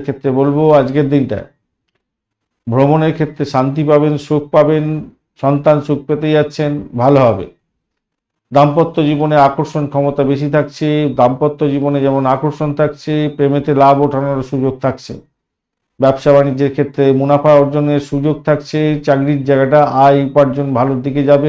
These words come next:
এবং নাম সম্মান খ্যাতি প্রতিপত্তি ভালো হতে যাচ্ছে, উচ্চশিক্ষায় সাফল্য,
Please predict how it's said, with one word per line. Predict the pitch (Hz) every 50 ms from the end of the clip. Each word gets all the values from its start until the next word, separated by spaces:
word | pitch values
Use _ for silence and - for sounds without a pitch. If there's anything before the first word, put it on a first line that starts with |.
| 151 143
এবং | 143 143 143 135
নাম | 135 131 139 143 143 143
সম্মান | 139 139 139 143 143 143 143 143 - _ _ _ _ _ _ _ -
খ্যাতি | 143 143 143 156 143 139
প্রতিপত্তি | 143 135 139 135 135 143 143 143 - 143 131 123
ভালো | 123 131 143 147 147
হতে | 147 147 156 151
যাচ্ছে, | 156 147 147 - 151 147 143
উচ্চশিক্ষায় | 139 139 - 147 135 - 143 127 - - 135 127 -
সাফল্য, | 147 143 143 143 151 143 147